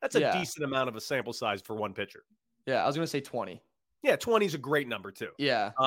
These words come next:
Speaker 1: Um, he's faced him, um, fifty-six times. He's hitting four twenty-nine. His slugging percentage, six fifty-three.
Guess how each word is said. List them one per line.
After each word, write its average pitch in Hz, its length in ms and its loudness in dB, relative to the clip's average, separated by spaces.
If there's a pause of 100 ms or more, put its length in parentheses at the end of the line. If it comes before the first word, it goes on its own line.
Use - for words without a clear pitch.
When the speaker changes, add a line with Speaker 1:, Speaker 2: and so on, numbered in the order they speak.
(120)
Speaker 1:
Um, 120 240 -4 (680)
he's 330 180 -2
faced 311 360 -2
him, 190 360 2
um, 143 440 0 (560)
fifty-six 349 880 -4
times. 120 760 -2 (2250)
He's 233 300 -4
hitting 143 560 0 (600)
four 339 240 2
twenty-nine. 175 960 0 (960)
His - 160 -8
slugging 220 480 0
percentage, 120 600 -2 (300)
six - 420 -4 (120)
fifty-three. 165 1200 -6